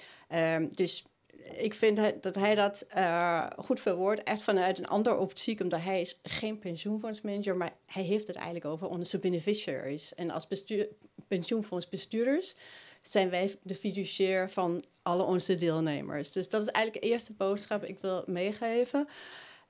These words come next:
Wij zien, eh, en dat zie ik eigenlijk heel breed bij de fondsen waar ik werk,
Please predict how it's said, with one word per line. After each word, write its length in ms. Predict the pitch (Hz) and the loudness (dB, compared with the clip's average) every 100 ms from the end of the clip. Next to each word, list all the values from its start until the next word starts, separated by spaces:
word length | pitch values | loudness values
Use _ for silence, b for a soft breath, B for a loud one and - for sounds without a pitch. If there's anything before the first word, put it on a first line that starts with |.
| _ _ | _ _
Wij 240 | - 220 262 | 4 4 4
zien, 560 | - 233 226 233 - | 2 0 0 -2 -2
eh, 480 | - 185 185 185 175 165 | 0 2 2 2 0 0
en 60 | |
dat 120 | 190 185 | -2 -2
zie 160 | 214 | -2
ik 80 | 202 | -2
eigenlijk 340 | - 185 180 | -2 -4 -2
heel 140 | 262 262 | 2 2
breed 360 | 196 185 202 | 2 0 0
bij 120 | 202 180 | -2 -4
de 80 | |
fondsen 400 | 180 190 196 196 | -4 -4 -6 -6
waar 120 | 180 165 | -6 -6
ik 100 | - | -4
werk, 380 | 170 196 262 | -2 -2 -4